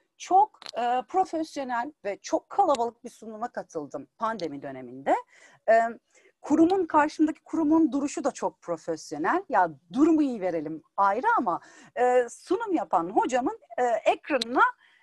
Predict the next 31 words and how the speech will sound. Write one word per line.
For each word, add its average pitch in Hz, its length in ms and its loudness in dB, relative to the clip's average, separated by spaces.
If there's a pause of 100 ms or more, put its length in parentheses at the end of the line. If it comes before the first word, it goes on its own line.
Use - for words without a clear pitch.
bir 240 200 4
arkada 254 360 2
da 240 60 -4
yeşil 262 320 -2
perde 269 380 0
falan 294 260 2
kullanıyor. - 220 -10
Çocuğu 453 420 4
girdi. 190 440 2 (720)
Bir 440 180 2
anda, 254 480 4 (280)
e, 254 340 6
tabii 359 360 0
izleyen 302 460 2
kişi 320 260 -10
sayısı 320 380 -4
da 320 80 -4
oldukça 294 460 0
yüksek. 294 300 -6
Böyle 349 180 -2
çocuğu 320 480 0
kadıncağız 302 540 2
iteklemeye 311 580 -4
çalışıyor 254 600 0
falan, 277 360 2
bir 269 40 -6
yandan 262 400 0
da 247 120 0
anlatmak 254 560 -4
istiyor 277 300 -10
ama 220 200 -10